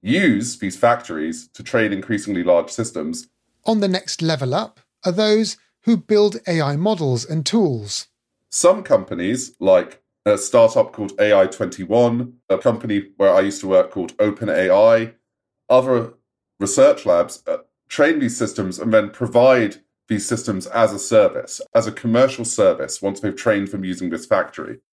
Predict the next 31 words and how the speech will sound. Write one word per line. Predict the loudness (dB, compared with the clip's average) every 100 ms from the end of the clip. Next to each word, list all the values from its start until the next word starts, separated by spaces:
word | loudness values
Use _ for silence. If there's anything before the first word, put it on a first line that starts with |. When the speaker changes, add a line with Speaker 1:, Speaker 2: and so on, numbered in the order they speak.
| _ -8
Speaker 2:
At | -8 -6
the | -8
topmost | -4 -4 -2 -2 -2 -2
layer | -2 0 -2
of | -4 -4
this | -4 -2
new | -2 -2
ecosystem | -2 -2 -2 -2 -2 -2 -4 -6 _ _ _ -4
are |
those | 0 0 0
who | 0
use | 0 2 2 2
the | 0 -2
outputs | -2 -6 -10 -6 -6
of | -4
foundational | -2 0 0 -2 -2 -2 -2
A | -2
I | 0 0
models | 0 2 0 0 -4 _
in | -4 -2
their | -4
products. | -4 -4 -4 -6 -10 -12 -12 -16 _ _
Speaker 1:
And | -4
so | 0 0
we | 2
have | 2 0
this | -6
emerging | -2 4 6 6 2 -2 -6 -12 _ _ _ _ _
ecosystem | -2 0 0 0 -2 -4 -4 -4
of | -2
players | 4 4 4 -2 -4 -12